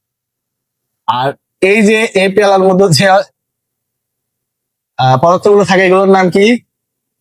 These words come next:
গ্লোমেরুলাস, ছাঁকনিয়া, গ্লোমেরুলাস, গ্লোমেরুলাস। একটা ইফারেন্ট আর একটা কি?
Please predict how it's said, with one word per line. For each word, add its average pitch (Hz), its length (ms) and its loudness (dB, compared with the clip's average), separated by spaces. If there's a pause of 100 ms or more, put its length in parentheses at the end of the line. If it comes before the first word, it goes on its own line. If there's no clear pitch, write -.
(340)
গ্লোমেরুলাস, 170 840 0 (220)
ছাঁকনিয়া, 151 480 -2 (1600)
গ্লোমেরুলাস, 135 1700 2 (1900)
গ্লোমেরুলাস। 151 760 0 (2000)
একটা 147 200 -4 (100)
ইফারেন্ট 196 460 0
আর 175 140 -2
একটা 170 260 -4
কি? 220 100 0